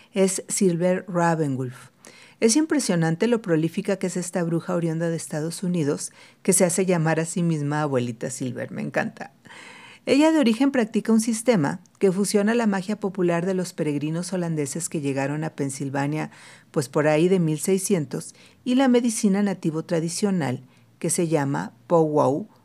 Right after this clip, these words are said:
o brauchery. Y aunque suene extraño, nos asombraríamos de cuánto de este sincretismo ha influido en la magia que practicamos hoy día. Los más de treinta libros de Silver son un prodigio porque en cada uno encontramos ideas maravillosas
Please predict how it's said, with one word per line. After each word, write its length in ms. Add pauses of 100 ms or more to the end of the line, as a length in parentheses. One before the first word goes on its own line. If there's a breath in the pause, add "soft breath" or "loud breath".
(100)
o 140
brauchery. 580 (480 loud breath)
Y 60
aunque 220
suene 240
extraño, 640
nos 180
asombraríamos 760
de 120
cuánto 480
de 100
este 320
sincretismo 960
ha 120
influido 640 (280 loud breath)
en 120
la 100
magia 340
que 100
practicamos 720
hoy 140
día. 300 (800 loud breath)
Los 160
más 160
de 80
treinta 400
libros 320
de 100
Silver 400
son 220
un 100
prodigio 560
porque 240
en 80
cada 260
uno 200
encontramos 580
ideas 260
maravillosas 840